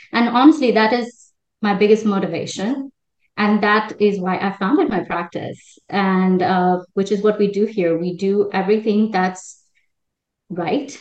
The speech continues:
We do everything that's honest, and we love being ourselves and being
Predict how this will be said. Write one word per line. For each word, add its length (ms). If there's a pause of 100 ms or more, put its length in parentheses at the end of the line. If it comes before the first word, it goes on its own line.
(100)
We 180
do 220
everything 560
that's 400
honest, 520
and 280
we 400
love 360
being 280
ourselves 720
and 300
being 480